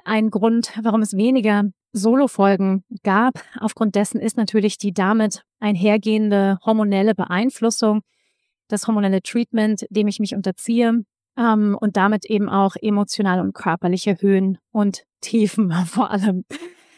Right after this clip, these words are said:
Genau. Ähm, das ist ein Grund. Ein weiterer Grund ist bestimmt auch, dass ich diesen Podcast bereits seit sechs Jahren mache, ihr Lieben. Seid ihr schon sechs Jahre dabei? Erzähl doch mal,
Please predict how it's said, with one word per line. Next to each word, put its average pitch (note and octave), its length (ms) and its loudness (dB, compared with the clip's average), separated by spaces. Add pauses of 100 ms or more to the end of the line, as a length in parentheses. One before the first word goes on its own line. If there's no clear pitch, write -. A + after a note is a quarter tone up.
(200)
Genau. F#3+ 500 0 (100)
Ähm, G#3 380 2
das B3 120 2
ist A#3+ 100 -4
ein A3+ 220 0
Grund. C4+ 280 0
Ein G#3 200 -2
weiterer G#3+ 380 0
Grund A3+ 420 -2
ist - 240 -6
bestimmt A3 440 -4
auch, A3+ 420 2 (500)
dass A3+ 160 0
ich C4 60 0
diesen A#3 240 0
Podcast - 540 -2
bereits G3+ 320 -2
seit G#3 160 -2
sechs - 460 -4
Jahren A3+ 340 0
mache, E3+ 220 -2
ihr E3+ 100 -2
Lieben. F3 340 -4
Seid A#3 200 -2
ihr C#4+ 80 -2
schon B3+ 120 0
sechs B3+ 220 -2
Jahre C4 160 0
dabei? A3 340 0 (500)
Erzähl C4 220 -4
doch - 140 -2
mal, E3 300 0